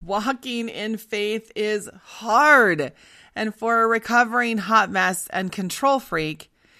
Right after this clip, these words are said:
it can be terrifying and feel impossible to let go and let God do his thing. Now, what do all of these stories have in common?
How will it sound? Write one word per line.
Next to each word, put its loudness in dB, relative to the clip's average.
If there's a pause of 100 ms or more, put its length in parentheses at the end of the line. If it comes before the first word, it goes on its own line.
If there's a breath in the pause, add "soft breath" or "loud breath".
(260 soft breath)
it -4
can -2
be 2
terrifying 0
and -6
feel 0
impossible -2
to -8
let -2
go -2
and -8
let -12
God 0
do -4
his -6
thing. -10 (1120 soft breath)
Now, 2
what 0
do 2
all 4
of 2
these -4
stories -2
have -8
in -8
common? -12